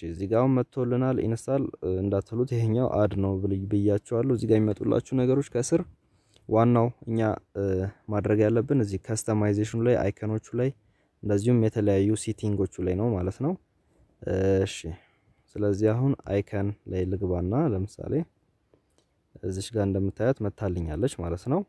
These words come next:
አሲስቲቭ ተች ነች እቺ። ስለዚህ እስኪ ልንካትና ምን እንዳላት እኔ መጀመሪያ በራሷ። እሺ፣ ፐርሚሽን አድ። ኦኬ፣ እሺ፣ አድ አድርጌያለሁ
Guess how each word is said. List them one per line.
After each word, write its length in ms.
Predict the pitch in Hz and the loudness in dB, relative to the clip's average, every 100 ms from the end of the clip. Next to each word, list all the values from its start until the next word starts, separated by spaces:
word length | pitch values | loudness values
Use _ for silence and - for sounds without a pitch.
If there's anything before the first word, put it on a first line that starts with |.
| _ | _
አሲስቲቭ 540 | 113 110 - 113 - 113 | -14 -12 -12 -12 -10 -10
ተች 220 | - 107 - | -4 -4 -4
ነች 200 | 90 92 | -8 -8
እቺ። 160 | - - 165 - _ _ _ _ _ _ _ _ - | -10 -6 -6 -6 _ _ _ _ _ _ _ _ -4
ስለዚህ 260 | 139 139 139 | 2 4 2
እስኪ 160 | - 104 | 0 -2
ልንካትና 500 | 110 107 98 110 139 139 | -2 -2 -2 0 2 0
ምን 180 | - 104 | 0 -2
እንዳላት 420 | 98 92 101 135 | 0 0 0 -2
እኔ 140 | 87 80 | -4 -6
መጀመሪያ 480 | - 82 90 87 90 - _ | -6 -4 -4 -2 -4 -8 _
በራሷ። 360 | 104 98 90 90 95 - _ _ _ _ _ _ _ _ _ _ _ _ _ - | -8 -4 -4 -6 -12 -20 _ _ _ _ _ _ _ _ _ _ _ _ _ -8
እሺ፣ 160 | 113 - | -8 -8
ፐርሚሽን 520 | - 113 110 107 127 123 | -4 0 0 0 -2 0
አድ። 220 | 101 107 - | 0 0 -2
ኦኬ፣ 200 | 98 - 101 | -6 -6 -8
እሺ፣ 140 | - - | -8 -10
አድ 160 | - 98 | -8 -6
አድርጌያለሁ 540 | - 92 - 95 120 | -6 -8 -8 -6 -4